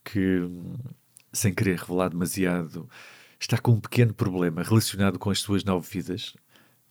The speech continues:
Cá em Portugal seriam sete, mas, mas lá são, são nove. Então, eh, é obrigado a partir numa grande aventura à procura de uma solução,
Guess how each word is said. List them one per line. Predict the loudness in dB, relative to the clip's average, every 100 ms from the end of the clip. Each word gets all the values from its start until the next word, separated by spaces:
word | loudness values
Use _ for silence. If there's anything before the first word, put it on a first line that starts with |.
| _ -2
Cá | -2
em |
Portugal | -2 -6 -6
seriam | -2 -2 -2
sete, | 0 0 0 -4 -16 -14
mas, | -10 -8 -8 -10
mas | -14 -12 -8
lá | -8 -8
são, | -8 -8 -8 -8
são | -4 -2
nove. | 0 0 -4 -18 -20 -20 -20 -20 _ _ _ _ -2
Então, | -2 2 4 6 4 0 -2 0
eh, | 0 0 -4 -8 -14 _ _ 6
é |
obrigado | 8 8 8 6
a | 2
partir | -2 0 -2 -2
numa | -4 0
grande | 6 8 8
aventura | 4 -2 -4 -4 -4 -8 -20 -4
à | 0
procura | 0 2 4 4
de | 4
uma | 2
solução, | 2 -2 -2 -2 -4